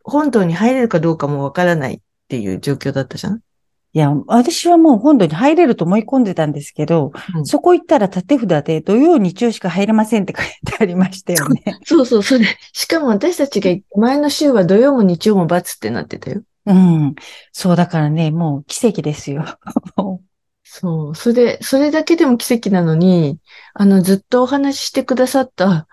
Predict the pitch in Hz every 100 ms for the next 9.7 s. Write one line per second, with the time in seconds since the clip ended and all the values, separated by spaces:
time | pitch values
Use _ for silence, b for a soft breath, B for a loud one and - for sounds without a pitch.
0 | b b - 214 - 196 - 151 147 156
1 | 160 147 - _ - 185 202 - 120 98
2 | _ _ _ _ _ _ _ _ _ _
3 | _ - 202 202 170 202 175 147 139 139
4 | 131 147 233 262 165 160 185 180 - 202
5 | 175 175 - 135 131 - 285 - 285 226
6 | 254 - 214 - b b b 170 170 208
7 | 185 151 165 156 226 247 370 381 403 415
8 | 453 440 - 311 226 202 175 170 - 165
9 | 151 - 175 - 165 160 -